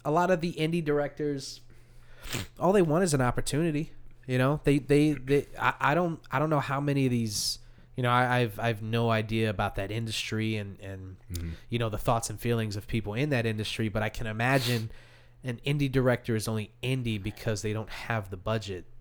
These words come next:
Speaker 1: I think that they would probably,
Speaker 2: Yeah.
Speaker 1: even if they wanted to tell a story, I think that you could do both.
Speaker 2: Yeah.
Speaker 1: W-, if you have a studio backing you, you can say,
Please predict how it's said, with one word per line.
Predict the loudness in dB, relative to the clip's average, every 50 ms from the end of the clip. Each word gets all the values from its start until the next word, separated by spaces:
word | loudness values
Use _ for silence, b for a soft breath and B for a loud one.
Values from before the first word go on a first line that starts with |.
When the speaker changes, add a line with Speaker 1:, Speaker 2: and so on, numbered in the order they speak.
| -18 -18 -20 b b b b b b b
Speaker 1:
I | -6
think | -2 -2 -2 0 0
that | -2 -2 0
they | 0 0
would | 2 0 0 0
probably, | 0 0 2 2 0 0 0 2 2 2
Speaker 2:
Yeah. | 4 4 2 0 -2 0
Speaker 1:
even | 2 2 4 4 4
if | 4 4 4
they | 4 4
wanted | 4 4 2 2 2 2 0
to | -2
tell | 0 0 2 2
a | 2
story, | 0 -2 -2 0 0 2 2 2 2 2 2 2 0 -2 -4 -8 -12 -20 -20 -20 -20 -20 -20 -20 -20 -20 -20 -20 -20 -20 -20 -20 -18 B B B B B B B B B
I | 0
think | 2 2 2 2 4
that | 4 4 4 2 0
you | 0 0
could | 2 0 2
do | 4 4 4
both. | 4 2 2 2 0 -4 -8 -12 -16 -16 -18 -20 -20 -12 -8
Speaker 2:
Yeah. | -2 0
Speaker 1:
W-, | 0 0 0
if | 0 2 6
you | 6
have | 6 8 6
a | 4
studio | 2 4 6 6 6 8 6 6 4
backing | 4 2 2 2 2 0 -4 -4 -2
you, | 0 0
you | 2 2 0 0
can | 0 -2 -2
say, | -2 2 2 4 2 2